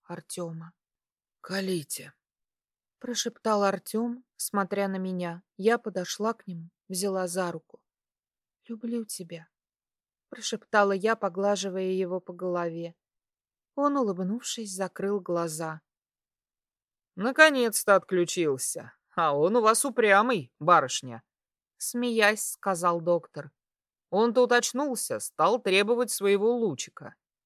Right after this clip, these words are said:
Еле уговорили не двигаться. Он теперь в отключке. Если хотите, сидите тут. Нет, можете вернуться. Главное, в обморок не падать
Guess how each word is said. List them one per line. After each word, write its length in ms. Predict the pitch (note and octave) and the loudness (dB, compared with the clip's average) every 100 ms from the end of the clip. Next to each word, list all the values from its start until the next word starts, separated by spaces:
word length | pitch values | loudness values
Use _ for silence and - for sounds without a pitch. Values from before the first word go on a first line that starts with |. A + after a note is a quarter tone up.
| _ | _
Еле 440 | A3 A#3+ A3+ C4+ C#4+ | -4 -2 2 2 2
уговорили 640 | C#4+ C#4 C#4 B3+ A#3 A#3 | 0 4 6 6 4 0
не 140 | A3+ | -2
двигаться. 720 | G#3+ F3+ E3 C#3+ - - - _ _ _ _ _ _ | -2 -2 -4 -4 -8 -8 -14 _ _ _ _ _ _
Он 200 | G#3 C4 | -4 -4
теперь 460 | B3 B3 - F#3+ G3+ | -4 -4 0 0 4
в 60 | |
отключке. 760 | F#3 F3 D3 D3+ C#3+ - A#2+ D3 _ _ _ | 2 2 -4 -6 -6 -12 -16 -20 _ _ _
Если 640 | D#3+ E3 - E3+ E3+ E3 - | -4 -2 -2 2 2 2 -4
хотите, 540 | - D#3 - C4+ - | -4 -4 -2 -6 -6
сидите 460 | B2+ F3+ G3+ C#4+ D3+ | -8 -6 -6 -6 -8
тут. 300 | - D3 - _ _ _ _ _ _ _ _ | -8 -10 -10 _ _ _ _ _ _ _ _
Нет, 320 | F#3+ E3 - _ _ | -2 -2 -4 _ _
можете 440 | A3 C#4+ F#3+ - | -2 -2 -2 -8
вернуться. 600 | D#3 E3 E3+ G#3+ - - B2 _ _ | 0 2 2 -4 -6 -8 -12 _ _
Главное, 760 | - D#3+ F3 E3 E3 E3 D#3+ - - | 2 8 8 8 0 -2 -2 -6 -8
в 180 | E3+ G3+ | -2 0
обморок 460 | E3+ C#3+ C#3 - | 0 -2 -6 -8
не 120 | D3 | -10
падать 540 | D3 A#3 A3+ B2+ - | 4 4 4 0 -10